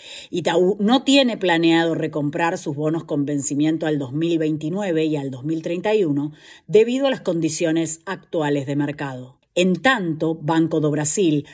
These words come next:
planea recomprar sus bonos a perpetuidad el próximo año debido a las altas tasas de interés. El banco estatal podría necesitar emitir tres mil millones de dólares en los mercados locales o internacionales.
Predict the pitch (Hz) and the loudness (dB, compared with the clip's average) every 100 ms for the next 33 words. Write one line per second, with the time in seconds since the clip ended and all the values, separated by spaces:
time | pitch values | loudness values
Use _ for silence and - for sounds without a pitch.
0 | - - 202 226 269 240 202 160 175 156 | -20 0 4 6 4 2 -2 -2 -4 -2
1 | 185 196 185 156 185 190 165 156 151 147 | -4 -4 -4 0 0 0 -4 -6 -6 -4
2 | 147 151 147 165 175 156 156 156 160 151 | -4 -2 -2 -2 -2 -4 -6 -8 -2 0
3 | 175 214 175 160 185 - _ 185 208 220 | 0 0 0 -2 -2 -16 _ 2 2 6
4 | 220 202 175 160 202 190 190 156 170 156 | 4 4 0 0 -2 -2 -4 -8 -6 -4
5 | 165 151 151 156 156 139 - - - - | -6 -4 -4 -4 -4 -6 -8 -10 -12 -20
6 | - - 165 175 170 160 170 180 185 165 | -18 -2 2 2 2 -2 0 2 2 2
7 | 165 170 175 170 170 175 170 156 156 170 | 0 2 2 0 -2 -4 -2 0 -2 -4
8 | 156 233 240 202 175 202 196 202 202 170 | -2 0 2 0 -4 -6 -6 -6 -6 -6
9 | 202 277 311 269 202 202 160 160 160 156 | 0 2 4 2 0 -2 -4 -4 -2 -2
10 | 147 151 147 135 147 147 143 139 135 143 | -4 -2 -2 -2 -6 -6 -8 -8 -8 -10
11 | 143 165 220 277 - - 262 277 277 226 | -8 -4 -4 -4 -10 -2 2 2 0 -4
12 | 185 151 135 127 139 - | -6 -6 -8 -12 -12 -14